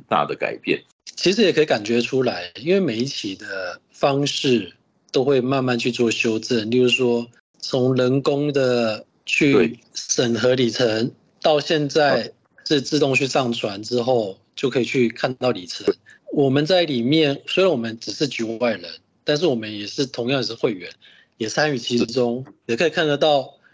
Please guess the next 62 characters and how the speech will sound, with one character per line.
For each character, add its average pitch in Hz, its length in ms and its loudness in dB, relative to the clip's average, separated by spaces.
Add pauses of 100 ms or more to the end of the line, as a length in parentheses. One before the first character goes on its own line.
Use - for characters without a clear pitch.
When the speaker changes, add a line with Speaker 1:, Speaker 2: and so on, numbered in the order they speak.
(200)
Speaker 2:
团 131 220 -4
队 180 140 4
里 120 160 -2
面 135 240 0
呢， 117 280 -4 (160)
一 151 100 2
步 165 200 4
一 160 60 4
步 156 220 2
去， 147 300 -2
去 - 160 -2
做 147 180 4
修 135 260 2
正、 127 300 -2 (240)
除 123 240 -2
错、 135 260 2
修 127 220 0
正、 127 180 0
除 117 140 -6
错、 120 160 0
修 117 220 0
正。 117 180 -4 (540)
Speaker 1:
是。 196 120 4
Speaker 2:
这 196 120 0
个 214 100 2
都 185 200 2
是 170 360 2 (280)
身 220 220 0
为 190 120 4
会 190 260 4
员 120 160 2
或 151 140 2
者 139 120 4
是 135 60 -2
身 156 200 2
为 123 200 4 (120)
跑 104 220 -4
团 110 340 -6
的 107 140 -8
人 98 260 -16 (140)
都 160 140 2
可 160 100 0
以 113 60 0
去 113 440 -4
理 113 180 -4
解 - 340 -4
跟 123 340 -4 (280)
Speaker 1:
应 117 100 2
该 113 140 6
感 - 220 0
受 - 180 4
得 165 160 4
到。 156 180 2
Speaker 2:
跟 - 20 0
可 - 60 -4
以 - 40 -12
去 151 140 -4
感 - 120 -2 (120)
受 127 120 2
得 107 80 -4
到 98 260 -6
的。 - 60 -20